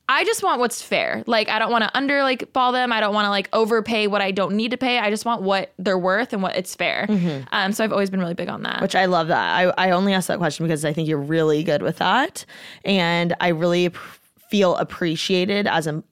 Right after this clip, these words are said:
Speaker 2: employee, like, even before I was full-time or anything. Like, I think it's just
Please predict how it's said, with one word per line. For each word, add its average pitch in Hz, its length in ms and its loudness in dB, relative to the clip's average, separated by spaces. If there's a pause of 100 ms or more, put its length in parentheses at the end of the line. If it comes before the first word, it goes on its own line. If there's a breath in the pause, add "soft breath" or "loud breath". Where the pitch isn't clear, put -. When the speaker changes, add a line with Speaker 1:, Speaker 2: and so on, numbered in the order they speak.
Speaker 2:
employee, 156 840 0
like, 185 220 0
even 170 240 -2
before 156 240 -4
I 139 40 -2
was 151 140 -6
full-time 147 340 -4
or 143 60 -2
anything. 208 560 -2 (360 loud breath)
Like, 180 200 0
I 180 120 2
think 247 220 -2
it's 285 140 0
just 320 260 0